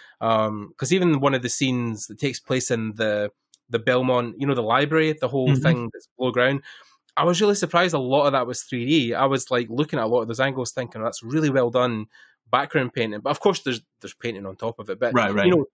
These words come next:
Speaker 1: the fact that, like, so much of the architecture underneath it was initially built in three D geometry was
Speaker 2: Yeah.
Speaker 1: the thing that surprised me. I mean, was, was the goal specifically just that you wanted to speed up that process?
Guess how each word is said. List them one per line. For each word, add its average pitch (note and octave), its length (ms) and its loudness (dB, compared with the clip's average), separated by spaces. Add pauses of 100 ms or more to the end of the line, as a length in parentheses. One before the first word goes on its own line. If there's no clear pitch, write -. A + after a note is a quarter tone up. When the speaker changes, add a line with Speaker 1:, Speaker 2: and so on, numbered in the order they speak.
(140)
Speaker 1:
the D3 140 0
fact E3+ 400 0
that, B2 140 2
like, B2+ 180 0
so - 160 0
much C#3 180 0
of A#2 100 -4
the A#2+ 80 2
architecture B2 500 -2
underneath A#2+ 380 2
it G#2 120 0
was G#2+ 340 -4
initially A#2+ 400 -2
built B2 320 0
in G#2+ 180 -10
three A#2 220 -8
D A2 140 -8
geometry G#2+ 520 -4 (480)
was A#2+ 280 0
Speaker 2:
Yeah. - 60 -12
Speaker 1:
the A2+ 80 -4
thing A#2 280 -2
that - 160 -12
surprised B2+ 680 -2
me. A#2 320 0
I A#2 40 -4
mean, C3+ 220 0
was, A#2 240 -4 (320)
was C3+ 180 0
the C3+ 80 -2
goal C3 500 0 (320)
specifically A#2+ 920 -2
just - 520 -2
that A2+ 200 -4
you A#2+ 140 -4
wanted A2+ 200 0
to G#2 80 -12
speed - 360 -2
up C3+ 120 0
that D3 180 2
process? F3 520 -2